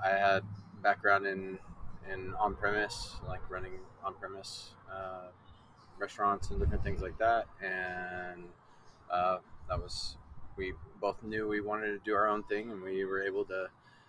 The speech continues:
see what, some things that were done well and not so well, and live and learn in, as far as, you know, working with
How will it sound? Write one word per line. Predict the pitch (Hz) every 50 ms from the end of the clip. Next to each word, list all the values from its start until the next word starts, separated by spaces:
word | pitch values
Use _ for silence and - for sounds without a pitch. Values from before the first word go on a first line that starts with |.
| - - -
see | - - 135 123
what, | 117 113 110 120 117 - -
some | - - 123 110
things | - 127 127 127 110
that | 120 113
were | 107 107
done | 98 117 117 117 117 107
well | 104 104 113 127 147 156
and | 135 113 110 107 107 104 98 98 104
not | 104 107 101 - -
so | - 120 113
well, | 110 110 123 139 143 123
and | 107 101 101 101 101 95 - - -
live | 104 107 98 101
and | 101 98
learn | 101 101 104 101 101
in, | 98 98 95 - 95
as | 95
far | - 101 98 101 101
as, | 98 95 95 - - - -
you | 95 95
know, | 92 92 92
working | 92 - - 98 95
with | 95 92 -